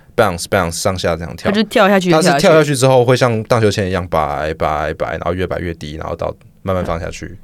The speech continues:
Speaker 1: 这样。
Speaker 2: OK。
Speaker 1: 然后跳两次，你第一次是正面朝下跳，就是你是脸朝桥的外面跳下去，
Speaker 2: <laughs>
Speaker 1: 然后第二次是正面朝内跳，就是往后跳下跳。
Speaker 2: 往后躺这样。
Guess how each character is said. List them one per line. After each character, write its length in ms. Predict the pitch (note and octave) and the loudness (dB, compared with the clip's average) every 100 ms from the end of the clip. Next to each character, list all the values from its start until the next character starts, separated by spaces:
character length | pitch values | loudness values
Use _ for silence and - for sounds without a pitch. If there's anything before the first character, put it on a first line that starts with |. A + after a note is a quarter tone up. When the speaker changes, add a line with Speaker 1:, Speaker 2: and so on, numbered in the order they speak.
| - | -18
Speaker 1:
这 80 | - | -18
样。 80 | - - | -18 -12
Speaker 2:
OK。 220 | E3 - | -10 -4
Speaker 1:
然 40 | F#2+ | -4
后 60 | |
跳 140 | F2+ G2+ | -2 -2
两 160 | - | -4
次， 180 | - - - _ _ - - | -10 -16 -20 _ _ -20 -6
你 140 | A2 | -6
第 200 | A#2 E3+ | -2 0
一 40 | F#3 | 0
次 160 | F3 | 0
是 100 | C#3 | 0
正 240 | C3+ - A#2+ | 0 2 2
面 240 | A#2 F#2 | 2 0
朝 180 | F2 F#2 | -2 -4
下 180 | - - | -4 -6
跳， 260 | - - - _ | -6 -10 -12 _
就 120 | - | 0
是 60 | B2 | 0
你 120 | A#2+ | 0
是 60 | G#2 | 0
脸 220 | A#2+ E2+ | -2 -2
朝 300 | F2 E2+ D#2+ - | -2 0 0 -2
桥 240 | - F2+ | 0 0
的 60 | F#2 | 4
外 200 | D#3+ F#2+ | 4 2
面 180 | G#2 - | -2 -2
跳 120 | F2+ | 0
下 120 | C2 | 0
去， 140 | - - - - | -2 -10 -14 -20
Speaker 2:
<laughs> 220 | - - | -20 -2
Speaker 1:
然 80 | A#2 | 0
后 20 | |
第 180 | - D#3+ | 4 6
二 100 | D#3 | 6
次 120 | - | 2
是 140 | B2 B2 | -2 -4
正 180 | - D#3 | 0 4
面 160 | B2 A2 | 4 2
朝 240 | - F2 | 0 0
内 180 | A#2 A#2+ | 2 0
跳， 140 | - F#2 | 2 0
就 60 | |
是 100 | F#2 | 0
往 180 | G2+ C#2 | 0 -2
后 260 | - F#3 B2+ | 0 2 2
跳 220 | - A#2 | 2 0
下 140 | - | 2
跳。 100 | E3 | 0
Speaker 2:
往 60 | E3 | 2
后 180 | G#3+ A3+ | 2 0
躺 240 | - C#3+ - | 0 -6 -6
这 60 | |
样。 120 | C#3+ | -10